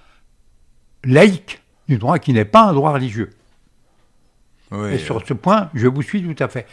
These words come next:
Speaker 1: C'est à Rome que le droit laïque est né. C'est vrai. Mais le,
Speaker 2: Alors
Speaker 1: disons, la, la ju-, la justice en elle-même au point de vue philosophique, elle est née chez Aristote.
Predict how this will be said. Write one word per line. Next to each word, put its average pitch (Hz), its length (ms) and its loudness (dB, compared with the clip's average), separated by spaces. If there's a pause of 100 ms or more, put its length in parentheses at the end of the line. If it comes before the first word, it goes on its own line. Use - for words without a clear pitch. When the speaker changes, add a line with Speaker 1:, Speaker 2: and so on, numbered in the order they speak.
(120)
Speaker 1:
C'est - 260 -4
à 135 80 4
Rome 202 360 0 (480)
que 185 380 6
le 120 160 0
droit 139 260 -2
laïque 135 440 -2
est 127 120 2
né. 104 180 -8 (240)
C'est - 180 0
vrai. 135 220 -4 (520)
Mais 156 360 6 (420)
le, 117 440 2 (480)
Speaker 2:
Alors 131 260 2
Speaker 1:
disons, 127 200 -2 (680)
la, 127 240 -6
la 123 180 -2
ju-, 107 240 -6
la 131 160 2
justice 135 420 -2
en 120 60 -6
elle-même 156 360 -4 (1000)
au 139 40 -8
point 143 180 -2
de 135 40 0
vue 147 100 -4
philosophique, 139 640 0
elle 131 140 2
est 120 60 -2
née 170 200 -4
chez 160 240 -4
Aristote. 110 520 -12